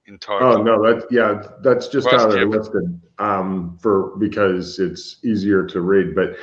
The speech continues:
Speaker 2: the way it goes on all of them is hurl
Speaker 1: Okay.
Speaker 2: magic, D six once ever, D six for combat, D eight once ever,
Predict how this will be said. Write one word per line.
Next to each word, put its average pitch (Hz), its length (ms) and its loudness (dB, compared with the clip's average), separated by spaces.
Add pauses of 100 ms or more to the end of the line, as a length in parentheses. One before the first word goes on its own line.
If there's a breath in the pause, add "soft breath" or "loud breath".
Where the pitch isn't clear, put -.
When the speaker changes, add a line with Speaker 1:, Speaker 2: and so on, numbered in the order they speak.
(320 loud breath)
Speaker 2:
the 117 120 4
way 123 180 8
it 117 80 4
goes 123 240 6
on 113 160 4
all 110 220 4
of 113 60 0
them 104 160 2
is 92 140 -2 (160)
hurl 120 280 4
Speaker 1:
Okay. 113 180 2
Speaker 2:
magic, 113 200 -2 (200)
D 110 160 -2
six 107 320 -6
once 104 300 -2
ever, 113 500 2 (880 loud breath)
D 117 220 6
six 120 320 2
for 87 260 0
combat, 120 720 2
D 107 220 2
eight 107 200 4
once 104 300 -4
ever, 110 220 2